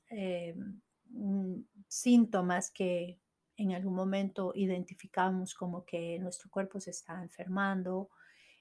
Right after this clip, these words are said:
es, es eso, no. El, el síntoma, el síntoma se conoce más <laughs> de esa manera, pero en realidad el síntoma es una forma de hablar de nuestro cuerpo.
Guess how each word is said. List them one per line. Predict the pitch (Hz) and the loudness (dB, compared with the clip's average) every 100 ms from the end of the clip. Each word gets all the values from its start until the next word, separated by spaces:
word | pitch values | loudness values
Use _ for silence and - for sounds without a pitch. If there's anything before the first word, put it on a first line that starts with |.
| _ _ | _ _
es, | 214 196 190 196 - - _ _ _ _ _ _ _ | 2 2 0 -4 -10 -14 _ _ _ _ _ _ _
es | - - | -8 -2
eso, | 226 233 190 - _ | -2 0 -4 -8 _
no. | 196 185 175 - _ _ - _ | 0 0 -2 -12 _ _ -20 _
El, | - 202 185 196 190 - | 2 4 4 2 -4 -2
el | 214 190 | 0 0
síntoma, | - 294 269 269 247 269 320 - _ _ _ _ _ _ _ _ _ _ _ - | 2 4 6 8 8 6 0 -8 _ _ _ _ _ _ _ _ _ _ _ -6
el | 233 202 | -2 2
síntoma | 247 247 269 269 | 6 6 6 4
se | 262 247 | 2 2
conoce | 208 202 202 - 254 294 - - - | 4 4 4 2 0 0 -10 -20 2
más | 208 214 220 220 262 - - - - - - - | 8 8 8 6 4 0 -8 -16 -18 -20 -20 -14
<laughs> | 294 269 - | -6 -6 2
de | 208 202 | 6 6
esa | 196 233 | 8 8
manera, | 220 196 190 190 190 | 8 6 6 4 4
pero | 180 | 2
en | 180 | 2
realidad | 185 175 180 190 196 175 | 2 4 4 4 4 4
el | 185 | 2
síntoma | 185 - 220 196 175 170 180 | -2 2 4 4 2 0 -2
es | 180 | 0
una | 202 190 | 2 2
forma | - - 208 214 208 180 | 0 4 8 8 6 4
de | 175 | 0
hablar | 170 170 170 | -2 -4 -4
de | 180 | -6
nuestro | 170 - 180 | -6 -8 -12
cuerpo. | - 175 - | -10 -12 -14